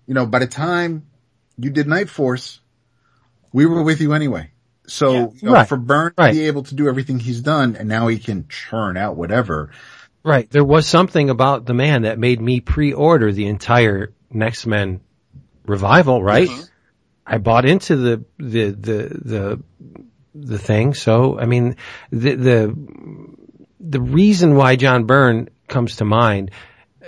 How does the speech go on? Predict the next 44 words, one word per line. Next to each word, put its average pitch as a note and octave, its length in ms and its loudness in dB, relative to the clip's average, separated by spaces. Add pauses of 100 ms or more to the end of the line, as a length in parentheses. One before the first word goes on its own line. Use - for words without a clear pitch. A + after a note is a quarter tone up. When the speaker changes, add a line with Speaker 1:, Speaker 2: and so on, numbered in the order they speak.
(120)
Speaker 3:
whenever A#2+ 380 2
I G#2 120 2
think G#2+ 200 -6
of G2+ 80 -6
superhero G#2 480 -2
comics G#2 460 -6
has C3+ 260 0
been C3+ 220 -2
earned. A#2+ 400 -4 (180)
He's E3 220 -2
earned B3 260 6
Speaker 1:
Yes, F#2+ 160 -2
Speaker 3:
that. - 100 -18
Speaker 1:
absolutely. G#3+ 480 -6
Speaker 3:
He F3+ 60 2
has D#3 400 0
done, F3+ 140 -10 (260)
he F#3 180 -2
has D3+ 380 0
done D3 220 0
the C#3+ 80 -2
work, D#3+ 380 -6
and B2 140 -2
it's A#2+ 180 -6
fantastic C3+ 640 -2
work, F#2+ 280 -4
but A#2+ 240 -2 (920)
I, - 160 -4
I C3+ 180 -2
just B2+ 260 -8
don't C3 160 2
understand A2+ 460 -2
the G#2+ 80 -4
value G#2 440 -4
of G#2 80 -8
shitting - 360 -8
on G2+ 80 -6
other G2 200 -8
people. G2+ 280 -6
I G#2 80 -4
really G#2+ 280 -4
don't. G#2 300 -6 (180)
Speaker 1:
And A#2+ 120 -10
they, B2 220 -4